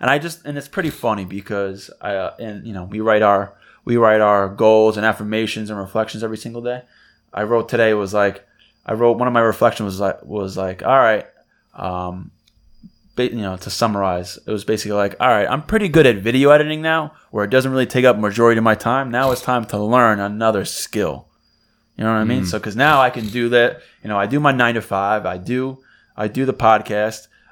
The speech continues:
Speaker 1: I'm pretty efficient in, in video editing, where it doesn't take me days on end to,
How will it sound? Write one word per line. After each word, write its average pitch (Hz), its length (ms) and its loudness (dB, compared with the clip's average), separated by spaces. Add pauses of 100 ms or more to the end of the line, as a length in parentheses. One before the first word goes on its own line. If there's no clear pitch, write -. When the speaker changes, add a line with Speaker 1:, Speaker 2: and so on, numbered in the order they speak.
Speaker 1:
I'm 104 100 -10
pretty 160 260 2
efficient 127 540 -2 (140)
in, 101 440 -6
in 101 200 -6
video 120 300 2
editing, 104 340 2
where 104 140 -2
it 98 80 -4
doesn't 113 240 -4
take 123 220 -4
me 110 100 -6
days 113 320 -2
on 104 140 -2
end 110 220 -2
to, 101 280 -2